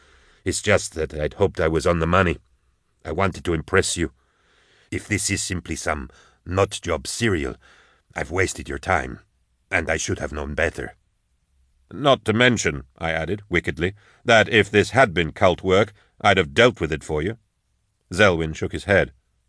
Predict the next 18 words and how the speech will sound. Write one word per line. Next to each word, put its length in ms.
"I'm 180
sorry 320
to 100
have 160
cost 260
you 80
a 60
journey, 300
sir," 300
he 120
said. 240
I 80
felt 200
rather 260
ashamed 500
of 60
my 180
attitude. 500